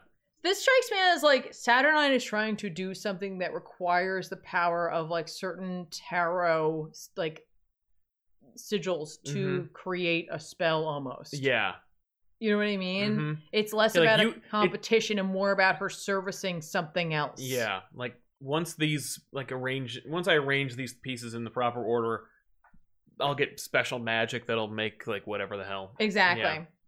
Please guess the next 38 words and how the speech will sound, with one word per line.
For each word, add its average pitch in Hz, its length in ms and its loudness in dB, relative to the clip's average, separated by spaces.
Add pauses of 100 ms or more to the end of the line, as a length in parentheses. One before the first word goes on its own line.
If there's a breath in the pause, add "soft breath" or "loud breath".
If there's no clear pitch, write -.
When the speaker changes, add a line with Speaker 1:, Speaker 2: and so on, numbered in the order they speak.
(560)
Speaker 1:
The 233 180 2
next, 226 560 0 (120)
um, 196 420 -2 (120)
competition 196 800 -2 (300 soft breath)
is 220 180 0
between, 190 640 -2 (160)
uh, 175 260 4
Wolverine 202 460 2
and 175 120 -6
Summoner. 233 580 0 (120)
Speaker 2:
Yes. 113 540 -4
Speaker 1:
And, 196 460 4
uh, 185 280 6
it's 185 120 -4
a 196 80 -4 (140)
contest 190 360 -6
of 165 80 -12
strength. 269 400 0
They 226 100 4
go 208 280 0
to 196 220 -6
Blightspoke, 240 720 2
which 202 140 -2
is 185 140 -6
one 190 140 -4
of 175 60 -8
the 180 80 -6
realms 180 280 0
of 175 80 -6
Otherworld, 247 680 2
which 202 160 -2
is 185 160 -6
essentially, 208 840 -2
like, 175 420 2 (680)
it's 208 180 -2 (220)
all 226 340 4
these 214 280 -6
different 196 520 -6